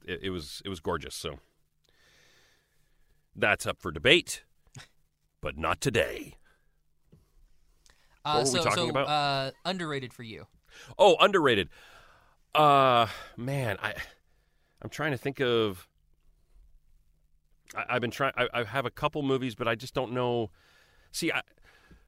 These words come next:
Speaker 1: I don't know if it's underrated, but a movie like, um, The Limey is,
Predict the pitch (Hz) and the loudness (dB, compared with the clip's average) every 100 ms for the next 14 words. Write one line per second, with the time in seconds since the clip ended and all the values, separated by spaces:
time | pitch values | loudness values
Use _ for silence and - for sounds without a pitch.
0 | _ _ _ _ _ _ _ _ _ _ | _ _ _ _ _ _ _ _ _ _
1 | - 160 175 202 226 160 131 107 104 101 | -6 -2 4 4 4 2 0 2 0 0
2 | 101 117 113 - _ _ _ - 127 156 | 0 2 2 0 _ _ _ -4 0 0
3 | 165 131 120 110 - - - 117 110 104 | 2 2 2 2 -4 -20 -6 -2 0 -2
4 | 101 95 110 104 107 127 170 175 _ _ | -4 -4 -2 4 4 4 0 -4 _ _
5 | _ _ _ _ _ _ _ _ - 107 | _ _ _ _ _ _ _ _ -6 -2
6 | 101 95 - - | -2 -4 -6 -8